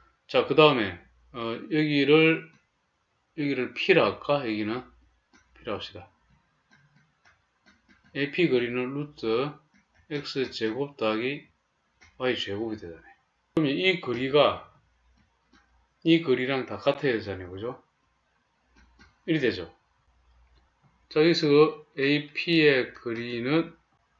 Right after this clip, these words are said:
비피의 거리와 같아야 되죠. 그럼 일단은 에이피하고 비피의 거리가 같으니까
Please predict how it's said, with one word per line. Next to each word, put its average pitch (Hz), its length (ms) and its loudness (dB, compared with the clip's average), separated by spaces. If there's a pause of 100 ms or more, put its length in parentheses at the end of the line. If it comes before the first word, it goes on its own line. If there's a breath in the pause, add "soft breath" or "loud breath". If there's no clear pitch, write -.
(480)
비피의 151 460 2
거리와 110 540 -2 (220)
같아야 123 460 -4
되죠. 101 600 -8 (600)
그럼 113 240 -8
일단은 135 520 -2
에이피하고 135 400 6
비피의 127 760 0
거리가 120 320 -2
같으니까 107 520 -8